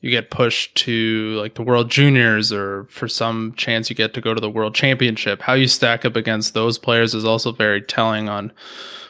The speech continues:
uh, sort of all the things you mentioned before.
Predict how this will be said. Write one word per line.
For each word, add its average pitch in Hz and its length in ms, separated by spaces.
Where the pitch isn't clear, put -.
uh, 90 640
sort 113 280
of 98 200
all 143 180
the 123 140
things 123 260
you 117 60
mentioned 110 400
before. 98 480